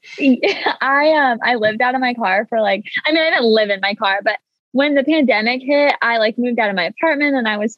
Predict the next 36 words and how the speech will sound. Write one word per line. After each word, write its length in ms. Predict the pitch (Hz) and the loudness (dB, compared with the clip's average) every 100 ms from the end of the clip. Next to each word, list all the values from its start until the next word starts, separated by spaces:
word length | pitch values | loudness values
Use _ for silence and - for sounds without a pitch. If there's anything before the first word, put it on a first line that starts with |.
| - | -4
to, 140 | - 233 | -2 -2
back 320 | 240 240 262 | 0 0 2
and 160 | 247 | 0
forth 280 | 240 220 220 | 2 2 0
from, 180 | - 220 | -2 0
like, 220 | 202 185 214 | 0 -2 -2
Massachusetts 840 | 220 233 226 226 233 226 220 208 - | 0 0 0 -2 0 2 2 0 0
to 100 | 196 | 0
West 220 | 185 - | 0 0
Virginia, 420 | 214 214 302 294 | 0 2 2 4
where 200 | 269 220 | 2 2
I, 140 | 202 190 _ - | 0 -2 _ -2
my, 280 | 233 196 - - | -2 -2 -6 -4
like, 220 | 208 202 - _ | 0 0 -4 _
where 180 | 214 226 | 0 2
I 80 | 208 | 2
grew 200 | 196 185 | 2 2
up. 220 | 185 220 _ | 2 0 _
And, 340 | 240 233 214 202 | -2 0 0 0
uh, 240 | 165 190 - _ _ _ _ - | 0 -2 -6 _ _ _ _ -2
my 260 | 226 240 262 | 0 0 0
plants, 440 | 262 254 233 214 | 0 0 0 0
I 80 | 220 | 0
had, 240 | 220 226 220 | 0 0 2
like, 180 | 202 - | 0 0
thirteen 340 | 220 226 254 | -2 0 0
or 80 | 247 | 0
fourteen 340 | 233 220 233 | 0 0 0
house 240 | 208 185 196 | 0 -2 -2
plants, 280 | 202 - 254 | -2 -2 2
like, 120 | 269 | 2
not, 260 | 392 554 587 | 4 2 2
like, 100 | 554 | 2
little 600 | 277 226 240 220 202 185 _ _ - | 4 4 4 4 2 0 _ _ -6
plants, 280 | 185 - | -6 -2
like, 120 | 254 | 2